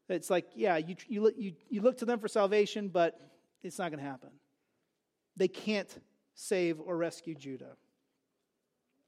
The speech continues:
However, there was a time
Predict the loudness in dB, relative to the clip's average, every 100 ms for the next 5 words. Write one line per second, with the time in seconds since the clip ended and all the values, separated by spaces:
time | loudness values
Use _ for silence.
0 | _ _ _ _ _ _ -2 2 4 4
1 | 0 -14 -20 _ _ _ _ _ _ _
2 | _ _ _ _ _ _ -2 0 0 0
3 | -2 -2 -2 -4 -10